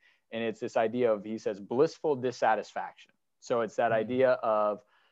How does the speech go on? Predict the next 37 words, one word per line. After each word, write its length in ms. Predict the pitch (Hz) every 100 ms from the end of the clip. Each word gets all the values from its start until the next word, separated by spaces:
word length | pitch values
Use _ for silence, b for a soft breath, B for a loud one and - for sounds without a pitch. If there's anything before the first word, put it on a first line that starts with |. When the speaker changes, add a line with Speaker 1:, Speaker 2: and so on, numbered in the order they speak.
| _ _
Speaker 1:
some 340 | _ - 165 175
people 400 | 160 123 135 120
will 160 | 110
never 500 | 107 107 117 135 139
reach 320 | 123 120 113 -
the 100 | 113
pinnacle 460 | - 117 107 120
of 80 | 107
what 200 | 104 104
they're 160 | 107 101
intended 520 | 95 95 120 117 110
to 100 | 104
accomplish 560 | 98 101 101 101 120 117 -
because 440 | 110 120 110 104
they 220 | 107 104 104 98
hit 160 | 139
a 60 | 139
plat-, 360 | - 120 113 -
or 140 | 135 117
they 100 | 117
hit 140 | 139
their 120 | 139 110
first 280 | 123 117 -
goal 180 | 110
and 80 | 110
they 60 | 101
just 220 | 101 101
plateau. 480 | - 98 92 69 - _ _ _ _ _ _ _ _ _
Then 120 | 147 160
there's 200 | 147 127 -
other 240 | 165 190
people 480 | 135 104 104 110 151 _ _ -
who 300 | 120 110 110 113
are 80 |
probably 260 | 107 123 123
like 220 | 113 104
us, 340 | 120 101 120